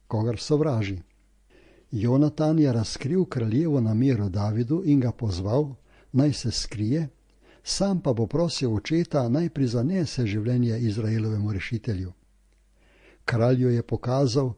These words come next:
kaj je David naredil, da bi ohranil čast in celo življenje ljudstva, ter kakšna strašna krivda bo počivala na morilcu njega, po komer je Bog razkropil njihove sovražnike.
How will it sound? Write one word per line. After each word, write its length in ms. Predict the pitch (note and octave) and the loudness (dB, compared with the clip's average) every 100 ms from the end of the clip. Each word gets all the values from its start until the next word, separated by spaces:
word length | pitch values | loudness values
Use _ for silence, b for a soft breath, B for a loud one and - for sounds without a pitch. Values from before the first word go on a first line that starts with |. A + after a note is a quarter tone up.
| b b | b b
kaj 220 | - F#3 | -2 0
je 100 | E3+ | 2
David 380 | A2 C3+ C#3 A#2+ - | 2 0 0 0 0
naredil, 540 | A2+ B2+ D3+ A2+ B2+ G2 B B - | 2 2 2 2 0 -4 B B -2
da 160 | A#2+ | 0
bi 160 | B2 B2 | 2 2
ohranil 560 | A2+ - C3 C3 A#2 G2 | 0 -2 -2 0 0 -2
čast 500 | - D#3 C#3 - - | -2 -2 -2 -6 -2
in 160 | C#3+ | 0
celo 340 | B2 - A#2 C3 | 0 -2 0 0
življenje 480 | G#2 G#2 D3 C#3+ A#2 | 0 -2 0 2 2
ljudstva, 520 | A2+ C3 - D#3 D3+ - B B B | 0 -2 -6 -6 -6 -10 B B B
ter 200 | - B2 | -2 -2
kakšna 500 | G#2 D#3+ D#3 - C3 | 0 -4 -4 -4 -4
strašna 580 | A2+ - C#3+ C#3+ - B2+ | -4 -4 -4 -4 -2 -4
krivda 440 | - D3 E3+ C#3 A#2+ | -2 -2 0 0 0
bo 120 | A#2+ | -2
počivala 680 | - A#2 - E3 D3+ C3 A#2+ | -2 -6 -4 -2 0 0 2
na 120 | A#2 | 2
morilcu 560 | A2 G#2+ D3 C#3 - A#2 | 0 0 0 -2 -2 -2
njega, 440 | A2 D3+ C3+ B2 b b b b - | 0 0 -2 -4 b b b b -4
po 100 | G#2+ | -4
komer 400 | - F3 D#3 A#2+ | 0 0 2 2
je 140 | A2+ | 0
Bog 320 | G2+ D#3 D3+ | 0 -2 0
razkropil 720 | B2+ G#2 - - D#3 D3+ C3+ G#2+ | -2 -2 -4 -2 -2 0 0 2
njihove 420 | B2 - B2 G#2+ | 2 0 -2 -2
sovražnike. 800 | - A#2+ A2+ B2 G2+ G2 - | -2 -2 -2 -2 -2 -4 -6